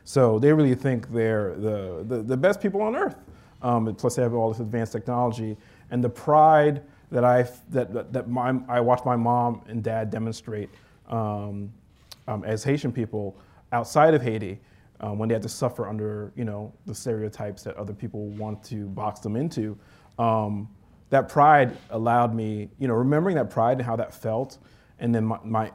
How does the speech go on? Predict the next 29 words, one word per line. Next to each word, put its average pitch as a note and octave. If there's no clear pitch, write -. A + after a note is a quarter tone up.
own B2+
kind G#2+
of G#2
moments A#2+
of, G#2
um, G2+
resisting A#2
stereotypes. G#2+
Uh, G2+
when A2+
I A2+
was A2+
in G#2+
high B2
school, G#2
um, G#2
the G#2
aids A#2+
crisis G#2+
was G#2+
in G2+
full G#2
swing, A2
and A2+
there A2+
was A2+
a A2+
moment A2+
where, G#2